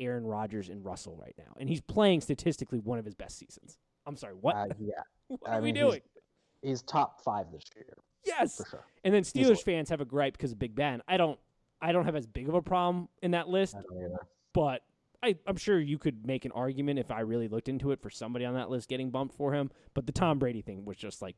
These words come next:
Speaker 1: shocking to me. <laughs>
Speaker 2: Yeah. That's, that's just comical.
Speaker 1: <laughs> Yeah.
Speaker 2: What a donkey.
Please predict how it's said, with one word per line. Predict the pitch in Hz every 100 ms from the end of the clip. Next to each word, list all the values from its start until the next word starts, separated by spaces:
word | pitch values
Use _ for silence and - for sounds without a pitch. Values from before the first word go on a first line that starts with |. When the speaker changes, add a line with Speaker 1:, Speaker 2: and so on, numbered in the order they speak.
| _
Speaker 1:
shocking | - - - 135 - - -
to | -
me. | 98 - _ -
<laughs> | - - 440 -
Speaker 2:
Yeah. | 73 - - _ - - -
That's, | 113 - -
that's | 113 - -
just | - -
comical. | 185 165 - 185 _
Speaker 1:
<laughs> | - - 294 -
Yeah. | 285 - 370 - 494 - 440 - - _ - - -
Speaker 2:
What | 196 151
a |
donkey. | 117 107 107 104